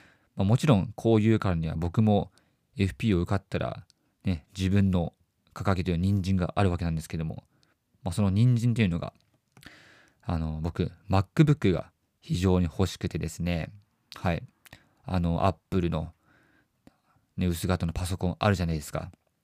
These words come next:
よくアイティー系のエンジニアの方とか、あとは、まあ、ビジネスでめちゃめちゃ優秀な方が、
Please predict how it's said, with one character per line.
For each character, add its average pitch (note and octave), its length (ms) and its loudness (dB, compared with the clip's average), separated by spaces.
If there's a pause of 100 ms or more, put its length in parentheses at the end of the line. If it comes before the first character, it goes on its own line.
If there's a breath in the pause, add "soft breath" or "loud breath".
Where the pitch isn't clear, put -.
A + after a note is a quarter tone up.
(500)
よ G#2 120 2
く F#2 300 0
ア F#2 120 0
イ G2 100 2
テ - 180 -4
ィ G2 40 2
ー F2+ 60 -2
系 F#2+ 160 -2
の F2 280 -4
エ G2+ 100 -2
ン F#2 160 0
ジ F#2 120 0
ニ F#2 60 -2
ア F2+ 40 0
の F2+ 120 -2
方 - 200 -6
と - 100 -14
か、 - 240 -10 (640 loud breath)
あ F#2+ 140 -2
と F2+ 180 0
は、 E2 320 0
ま E2+ 100 -2
あ、 - 20 -2
ビ G2 120 2
ジ F#2+ 100 2
ネ F2 80 0
ス - 120 -12
で - 180 -10 (140)
め - 80 -2
ち - 100 0
ゃ F#2+ 60 4
め F#2 80 2
ち - 60 -2
ゃ - 20 0
優 F#2 180 2
秀 F#2+ 140 0
な F#2 80 0
方 G#2+ 200 0
が、 F#2 180 0